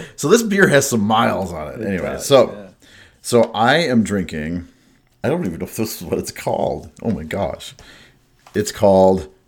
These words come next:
Speaker 1: the Statement of Purpose.
Speaker 2: The Statement of Purpose?
Speaker 1: Peanut Butter Golden Stout. It is eight percent alcohol.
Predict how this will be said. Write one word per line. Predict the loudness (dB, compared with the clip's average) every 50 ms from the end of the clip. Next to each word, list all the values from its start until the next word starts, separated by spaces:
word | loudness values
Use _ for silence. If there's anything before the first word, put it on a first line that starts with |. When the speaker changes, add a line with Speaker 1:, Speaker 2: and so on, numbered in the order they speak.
| _ _ _ _ -20 -12
Speaker 1:
the | -8 -6 -4
Statement | -2 -2 -2 0 0 0 0 2 0 0 0 2 2
of | 0 0 0 -2
Purpose. | 0 0 0 0 -2 -4 -6 -6 -6 -8 -10 -10 -14 _ _ _ _ _ _ _ _ _ _ _ _
Speaker 2:
The | _ -12 -12
Statement | -10 -10 -12 -10 -8 -8 -8 -8 -8 -10 -10 -8 -8
of | -8 -10 _ _
Purpose? | -16 -8 -8 -6 -6 -4 -6 -6 -6 -8 -12 -16 -20 -20 -20 -20 -20 _ _ _ _ _ _
Speaker 1:
Peanut | -4 0 2 4 4 4 2 4
Butter | 4 4 4 4 2
Golden | 0 0 0 0 0 0 0 -2
Stout. | -2 -4 0 0 0 0 0 -4 -10 -18 _ _ _ _ _ _ _ _ -6 -2
It | 2 2 2
is | 2 0 -2 -10 _ -10 -6
eight | -6 -6 -6 -8
percent | -8 -4 -2 -2 -2
alcohol. | -2 -4 -6 -8 -8 -6 -6 -8 -8